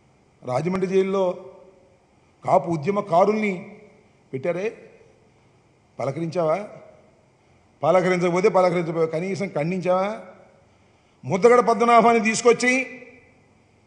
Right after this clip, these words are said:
మ్యాన్ హ్యాండిల్ చేసి వారి కుటుంబాన్ని దూషించి గందరగోళం చేసినప్పుడు పలకరించకపోతే పలకరించకపోయావు పో, కనీసం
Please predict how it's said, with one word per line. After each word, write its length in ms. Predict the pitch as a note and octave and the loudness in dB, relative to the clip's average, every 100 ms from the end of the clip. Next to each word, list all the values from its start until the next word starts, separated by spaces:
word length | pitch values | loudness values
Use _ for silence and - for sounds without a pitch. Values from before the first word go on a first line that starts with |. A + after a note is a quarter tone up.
| _ _ _ | _ _ _
మ్యాన్ 300 | A2+ D#3+ C4 | -4 2 4
హ్యాండిల్ 340 | C4 C4+ B3+ C4 | 6 6 2 2
చేసి 440 | B3+ C4 C#4 C#4+ - - - _ _ _ _ _ _ _ | 2 2 -2 -2 -8 -20 -20 _ _ _ _ _ _ _
వారి 240 | F3 A3+ A#3+ | 6 6 6
కుటుంబాన్ని 920 | A#3 C#4 C#4 C#4 C#4 C4+ B3 F#3+ - - | -2 -4 4 4 6 2 0 -4 -14 -20
దూషించి 1000 | - A3+ C#4 C#4 C#4+ C#4 D4 D#4 D4 - - - _ _ _ _ G3+ D#3+ | -6 0 2 4 4 4 2 2 -2 -10 -20 -20 _ _ _ _ -20 -12
గందరగోళం 680 | F3 G#3+ A#3+ A3+ G#3+ G#3+ G3 G3+ | -10 -2 -2 0 0 0 -2 -2
చేసినప్పుడు 760 | G#3 G#3 G#3 G3+ F#3+ F3+ - - - | 0 -2 -2 0 0 0 -6 -4 6
పలకరించకపోతే 840 | A#3 C4 C4 C#4 B3+ B3+ B3+ B3+ B3 | 8 8 6 4 4 2 4 4 6
పలకరించకపోయావు 800 | A3 B3 A#3 A#3+ A3+ G3+ A#3 A#3 | 6 6 6 0 0 0 2 6
పో, 200 | B3+ D#4 - - - - - - _ _ _ _ _ _ - | 8 8 6 -8 -12 -18 -20 -20 _ _ _ _ _ _ -4
కనీసం 680 | B3+ E4 F4 F4+ - D#4 | 0 2 2 4 6 6